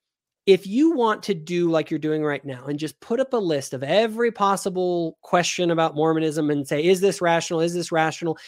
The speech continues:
You can make a really good list. I don't deny that. But I also think I can make a big list of things that say, if you are a believing Christian, especially, and we go through this, does Mormonism make sense from that perspective?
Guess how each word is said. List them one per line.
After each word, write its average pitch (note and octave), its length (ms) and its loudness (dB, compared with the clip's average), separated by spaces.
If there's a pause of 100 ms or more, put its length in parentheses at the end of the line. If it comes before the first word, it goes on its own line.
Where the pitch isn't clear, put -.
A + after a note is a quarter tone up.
(120)
You B3 120 0
can D4+ 120 4
make C#4 200 2
a F3+ 40 0
really F3+ 180 2
good E3 140 0
list. G3 240 2
I C#3+ 40 -2
don't D#3 140 -2
deny D#3+ 280 2
that. C3 180 -6 (260)
But G#3+ 80 4
I A3 80 8
also F4 240 0
think G#3 220 2
I G3+ 100 2
can C4+ 160 -2
make G3+ 160 -2
a D#3+ 60 -2
big D#3 180 -2
list D3+ 380 -2
of C#3 100 -10
things D3 340 -6 (220)
that F#3 200 0
say, G3 380 4 (200)
if C4 280 0
you B3+ 140 2
are F#3 220 4
a F3+ 80 0
believing D3+ 760 0
Christian, C4 580 -2
especially, C#3+ 800 -4 (200)
and F3+ 160 2
we G#3+ 120 0
go F3+ 160 4
through C4+ 280 -4
this, D3 240 -2 (200)
does F#3+ 280 4
Mormonism F3+ 720 0
make E3+ 280 -2
sense E3 320 -2
from D3+ 280 -2
that C#3 340 -6
perspective? E3+ 680 -4